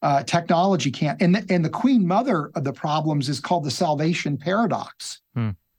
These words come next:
Speaker 1: In other words, if I modify myself to such a degree in order to save myself, to grant in myself eternal life, what I've created is not me.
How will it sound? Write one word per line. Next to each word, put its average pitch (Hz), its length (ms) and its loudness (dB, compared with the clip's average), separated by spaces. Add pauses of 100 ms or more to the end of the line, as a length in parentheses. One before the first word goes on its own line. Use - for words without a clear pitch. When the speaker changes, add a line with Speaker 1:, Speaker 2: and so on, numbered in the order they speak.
(200)
Speaker 1:
In 175 100 4
other 254 160 4
words, 170 240 2
if 151 140 0
I 240 160 2
modify 185 560 2
myself 156 540 -2
to - 100 -8
such 190 320 -2
a 170 40 -2
degree 139 760 0 (400)
in 156 100 2
order 180 240 2
to 180 140 -8
save 185 400 0
myself, 139 540 -6
to 143 100 -4
grant 170 380 0 (300)
in 160 260 -2
myself 160 500 0 (240)
eternal 165 440 0
life, 151 560 -2 (1400)
what 196 180 4
I've 202 180 0
created 196 560 2
is 139 160 -2
not 175 280 -2
me. 160 520 0